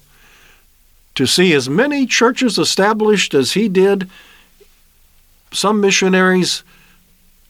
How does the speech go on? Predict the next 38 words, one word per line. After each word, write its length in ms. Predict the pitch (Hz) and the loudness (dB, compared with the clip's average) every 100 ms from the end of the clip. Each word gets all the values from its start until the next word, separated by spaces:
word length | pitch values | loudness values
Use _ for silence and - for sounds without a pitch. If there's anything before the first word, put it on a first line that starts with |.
| - | -10
devote 400 | 135 147 185 196 220 | -4 0 2 0 -2
a 80 | |
whole 300 | - 208 214 | -4 2 2
life 480 | 202 233 254 185 - | 2 2 0 0 -6
to 160 | - 160 | -4 -2
establishing 720 | 135 - 165 151 151 - 147 | -2 0 0 0 -2 -2 -4
one 280 | 143 180 196 | -2 -2 -2
church 380 | 180 208 208 - | -2 -2 -2 -2
in 140 | 185 | -4
one 220 | 180 190 185 | -2 -4 -4
place. 460 | 233 226 113 - - - _ _ - _ _ | -2 -2 -4 -10 -16 -20 _ _ -20 _ _
That 160 | 113 117 | -10 -6
does 160 | 131 135 | -4 -2
not 220 | 165 185 | -2 0
mean 380 | 220 311 143 98 _ _ _ _ _ | 0 0 -4 -8 _ _ _ _ _
that 140 | 123 117 | -10 -2
they're 180 | 147 | 0
any 140 | 151 156 | 2 2
less 240 | 160 190 | 0 0
faithful 440 | - 208 277 - 139 | 0 0 0 -2 0
than 160 | 131 | 0
Paul. 340 | 120 131 92 - - - - - | 0 -2 -4 -14 -20 -20 -16 -2
What 160 | 131 | 0
it 80 | 147 | 2
means 320 | 170 277 233 | 2 0 0
is 320 | 196 135 98 - _ - _ _ | 2 0 -2 -12 _ -20 _ _
that 300 | 123 135 131 | 0 2 2
for 160 | - 131 | 2 2
whatever 380 | 123 135 139 143 | 2 2 2 2
reason, 320 | 147 143 151 | 0 0 0
God 220 | 135 135 | 2 2
the 80 | 139 | 2
Holy 240 | 147 151 | 2 2
Spirit 460 | 135 - 170 175 147 | 0 0 0 0 0
does 200 | 143 135 | -2 -2
not 220 | 156 156 | -4 -2
choose 500 | - 175 180 170 - | -2 2 2 0 -6
to 380 | - 170 165 | -2 0 0